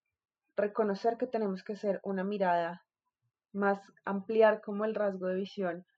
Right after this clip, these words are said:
ampliar el espectro para todo lo que implica la colombianidad, para todo lo que implica, todo lo que trasciende, todo lo que nos antecede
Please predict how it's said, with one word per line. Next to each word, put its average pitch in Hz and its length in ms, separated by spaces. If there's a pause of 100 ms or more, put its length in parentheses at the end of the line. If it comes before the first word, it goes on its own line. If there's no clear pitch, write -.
(100)
ampliar 196 420
el 190 100
espectro 180 680 (680)
para 190 260
todo 226 200
lo 226 120
que 226 100
implica 190 400
la 185 160
colombianidad, 175 760 (200)
para 180 240
todo 208 200
lo 214 140
que 214 80
implica, 185 460 (600)
todo 220 220
lo 220 160
que 226 200 (300)
trasciende, 196 640
todo 196 300
lo 202 160
que 220 300
nos 202 360 (420)
antecede 196 840